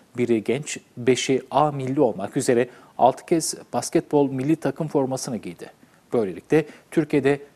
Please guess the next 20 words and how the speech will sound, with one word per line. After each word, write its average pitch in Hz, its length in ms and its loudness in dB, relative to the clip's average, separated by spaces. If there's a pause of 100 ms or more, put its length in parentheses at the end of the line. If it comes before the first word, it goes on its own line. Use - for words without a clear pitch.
hem 175 300 -2
basketbol 135 640 0
hem 139 280 -6
futbolda 123 800 0
milli 131 320 0
takımda 135 420 -4
oynayan 123 460 2 (300)
ilk 180 260 2
sporcu 113 640 0 (300)
oldu. 101 340 -4 (1040)
Can 170 220 4
Bartu'nun 185 480 2 (120)
vefat 160 360 0
etmesinin 156 440 -4
ardından 139 520 0 (100)
Fenerbahçe 143 580 0
Kulübü'nden 131 580 0
yapılan 120 360 0
açıklamada, 123 580 0 (440)
"Kulübümüzün 135 760 0